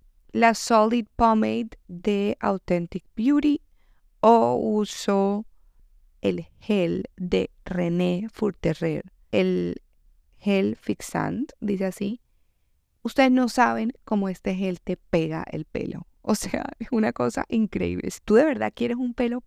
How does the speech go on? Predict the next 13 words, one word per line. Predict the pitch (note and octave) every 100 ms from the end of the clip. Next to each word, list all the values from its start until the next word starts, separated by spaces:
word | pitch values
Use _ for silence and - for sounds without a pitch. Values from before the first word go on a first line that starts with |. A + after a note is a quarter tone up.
| -
pegado, | A3 G3+ G3 G3 A#3 _ _ - -
sin | - A#3 G#3+ G#3
ni | G3+ - -
un | B3+ C4 C4+ D4 _ _ _ _ -
pelito | C4 C4+ C4 C#4
por | C4 C4
ahí | G#3 G#3+
suelto, | - C4 C4+ - - _ _ _ _
este | G#3+ F#3+ -
es | F3+
el | F#3
gel | E3 -
tuyo. | - - -